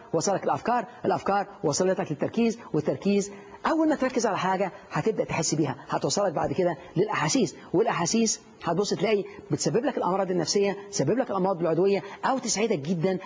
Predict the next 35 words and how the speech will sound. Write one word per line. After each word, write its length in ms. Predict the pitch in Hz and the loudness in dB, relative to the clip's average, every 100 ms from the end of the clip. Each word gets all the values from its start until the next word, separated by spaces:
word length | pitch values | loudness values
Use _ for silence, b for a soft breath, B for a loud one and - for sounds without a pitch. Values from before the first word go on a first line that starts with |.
| B | B
لما 160 | 147 143 | 0 2
يطلع 220 | 208 214 | 2 0
لك 140 | 196 | 0
الإندورفين 500 | 165 226 233 190 208 | 0 0 2 2 0
في 100 | 175 | 2
جسمك، 300 | 196 196 190 - - | 2 2 -2 -2 -2
تلاقي 140 | 170 | 0
عندك 220 | 165 151 | 0 -2
سعادة 360 | - 165 220 208 | -2 0 0 0
داخلية، 480 | 185 175 175 180 175 B B | 0 2 4 4 2 B B
أحاسيس 380 | 151 135 226 233 | -2 0 0 2
جميلة، 360 | 185 185 185 170 B - | 2 2 2 0 B -4
أحاسيس 380 | 143 143 254 233 | 0 0 0 2
روحانية. 560 | 208 185 185 185 180 - B | 0 0 2 4 2 -4 B
فخد 240 | - 165 147 | -4 -2 0
بالك 220 | 262 285 | 2 2
باستمرار 520 | 220 - 240 240 156 - B B B | 0 0 2 2 0 -4 B B B
أحاسيسك 420 | 160 165 302 233 | 0 2 0 0
عاملة 220 | 185 180 | 0 2
إزاي. 240 | 156 156 156 - | 2 2 0 2
امسك 360 | 311 330 269 180 | 2 2 0 0
هذا 240 | 220 202 | 0 0
الحرامي 380 | 156 175 196 175 | 0 0 2 0
الداخلي، 460 | 151 156 196 196 185 B | 0 2 4 2 0 B
أنا 80 | 170 | 0
بسميه 280 | 160 190 240 | 2 2 2
الحرامي 360 | 196 214 220 | 2 0 2
الداخلي، 420 | 175 160 170 180 170 B - | 2 0 2 2 0 B -2
وأنت 160 | 151 | 0
بتحس 300 | 143 147 294 | 0 0 0
إحساس 280 | 277 170 214 | 0 0 0
سلبي 340 | 226 196 214 - B 170 | 2 2 2 -2 B 0
وأنت 180 | 180 | 2
مش 220 | 196 175 185 | 2 2 2
ملاحظ 380 | 220 196 220 | 2 2 0